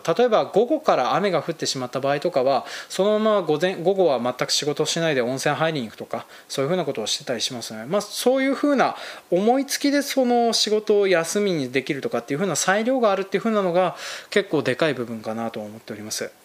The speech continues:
で、あと、えーと、農業の場合はですね、あの、基本的に日中が作業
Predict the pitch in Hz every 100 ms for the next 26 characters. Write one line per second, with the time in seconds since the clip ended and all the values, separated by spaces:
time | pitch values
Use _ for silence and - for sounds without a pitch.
0 | _ 220 269 220 - - - - - 160
1 | 151 143 131 123 135 117 117 113 110 120
2 | 190 247 269 254 233 220 180 139 127 131
3 | 131 120 - 117 107 - 147 127 - 190
4 | 202 202 190 165 151 160 - - 240 247
5 | 233 226 - - - - 196 185